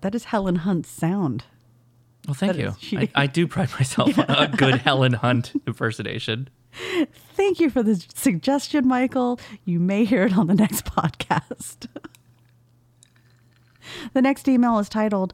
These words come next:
Speaker 1: "Five G, a Concern and Merch Idea."
Speaker 2: Oh, no.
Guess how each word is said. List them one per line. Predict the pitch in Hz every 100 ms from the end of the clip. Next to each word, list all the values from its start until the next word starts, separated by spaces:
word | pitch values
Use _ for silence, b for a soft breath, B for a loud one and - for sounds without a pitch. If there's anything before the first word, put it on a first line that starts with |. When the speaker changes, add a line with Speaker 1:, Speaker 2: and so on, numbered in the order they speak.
| b b -
Speaker 1:
"Five | - 226 330 247
G, | 214 170 156 -
a | 190
Concern | 240 196 - 190 156 143 226 - _ 214
and | 196 220 208
Merch | 277 349 269
Idea." | 151 175 156 -
Speaker 2:
Oh, | 107 98
no. | 92 95 95 95 98 95 95 370